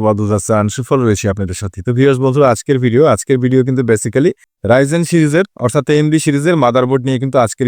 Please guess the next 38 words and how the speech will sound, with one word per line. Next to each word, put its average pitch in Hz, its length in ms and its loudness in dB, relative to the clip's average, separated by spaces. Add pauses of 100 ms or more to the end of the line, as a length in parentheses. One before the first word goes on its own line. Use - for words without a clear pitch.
ভিডিওটি 120 360 0
আমরা 117 200 0
করতে 113 300 -6
যাচ্ছি। 110 260 -2
তো 151 140 -4
ভিউয়ার্স 123 260 2
বন্ধুরা, 127 320 0
আপনাদের 123 280 -2 (120)
যাদের 110 240 2 (600)
ডেস্কটপ 147 440 0 (100)
কম্পিউটারের 139 580 2 (280)
এএমডি 156 340 0
সিরিজের 143 400 0
আপনাদের 123 360 -2
যাদের 123 280 2
মাদারবোর্ড 120 420 -2
প্রয়োজন, 113 400 2
আহ, - 640 -6 (160)
এফএক্স 160 300 -4
সিরিজ 151 200 4 (140)
এবং 135 180 0 (220)
আপনার 127 240 -2
হচ্ছে 127 200 0 (120)
Ryzen 113 340 2
সিরিজের 127 400 0
মাদারবোর্ড 117 420 2
আপনারা 117 260 0
যারা 110 200 4
খুঁজছেন 131 260 -2 (120)
ইউজ 123 160 2 (100)
কন্ডিশনের 131 480 0
ভিতরে, 147 300 2
look 107 220 0
like 113 180 2
brand 107 220 2
new 113 160 0
condition 117 400 0
বা 107 60 2